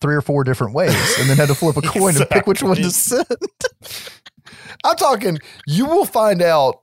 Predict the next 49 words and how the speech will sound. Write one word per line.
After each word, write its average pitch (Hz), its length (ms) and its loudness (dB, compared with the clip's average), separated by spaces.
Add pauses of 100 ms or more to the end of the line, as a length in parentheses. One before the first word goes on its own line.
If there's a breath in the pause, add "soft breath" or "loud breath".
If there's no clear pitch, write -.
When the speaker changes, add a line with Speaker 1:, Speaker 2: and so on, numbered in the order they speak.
Speaker 2:
I-, 175 60 0
I'll 214 200 2
just 311 140 -4
say 254 80 0
it 170 60 0
right 156 180 0
now. 139 160 0
During 196 320 -2
this 240 240 -4
movie, 160 360 -2
while 160 360 0
they're 208 140 2
filming 143 400 -4
expensive 123 600 -6
scenes, 160 520 -8 (100)
David 190 360 -2
Goyer 165 360 0
has, 139 380 -2
like, 123 180 -2
random 139 400 -4
things 139 340 -6
in 123 60 -6
his 117 140 -6
hands 120 340 -6
hiding 135 540 -4
off 120 260 -2
camera 160 360 -6 (220 loud breath)
and 120 120 -12 (100)
fucking 175 340 -4
pegging 170 500 -2
the 135 140 -6
actors 139 400 -6
in 127 60 -14
the 120 100 -6
head 113 220 -6
with 113 100 -6
shit, - 340 -6 (200 loud breath)
trying 170 200 -2
to 160 40 0
make 160 140 -2
them 135 140 -2
laugh 123 380 0
in 127 100 -2
the 117 80 -2
middle 117 200 0
of - 60 -4
shots - 440 -6
and 98 100 -8
shit. 76 280 -10